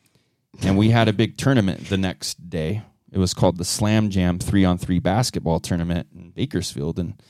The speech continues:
you know, we really thought we were gonna win it that year. So it was, it was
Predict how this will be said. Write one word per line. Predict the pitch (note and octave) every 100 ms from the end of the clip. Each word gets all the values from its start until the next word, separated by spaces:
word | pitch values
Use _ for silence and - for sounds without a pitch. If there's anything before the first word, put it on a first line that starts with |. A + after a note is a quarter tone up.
| _ _ _ _ _ -
you |
know, | A2
we | A2+ E3
really | E3+ C3+
thought | C3+ G#2
we | A#2
were | A2
gonna | G#2+ G2+
win | G2 F#3
it | D3+ -
that | F#2+ -
year. | G#2 G2 F#2+
So | F#2 A2+ G#2 G2
it | G2
was, | G2+ - -
it | G#2
was | G#2+ G2+